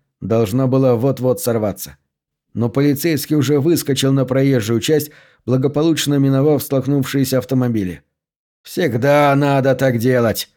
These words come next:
ухмыляясь, сказал он, несмотря на критическую обстановку.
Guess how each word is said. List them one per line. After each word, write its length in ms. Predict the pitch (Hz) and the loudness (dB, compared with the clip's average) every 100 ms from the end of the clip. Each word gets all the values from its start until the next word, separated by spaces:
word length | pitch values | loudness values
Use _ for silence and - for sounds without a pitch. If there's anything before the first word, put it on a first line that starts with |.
| _ _ _ - | _ _ _ -12
ухмыляясь, 600 | 98 107 113 123 120 - | -6 -2 2 4 4 0
сказал 340 | - 95 107 | -4 -2 0
он, 220 | 135 139 - _ _ - | 0 -4 -12 _ _ -8
несмотря 560 | 151 - 135 135 131 | -8 -2 -4 0 0
на 180 | 117 117 | 0 -2
критическую 640 | 113 123 113 110 110 - 113 | 0 -2 -4 -4 -6 -2 -4
обстановку. 640 | - 123 110 - 85 - | -2 -2 -2 -4 -12 -14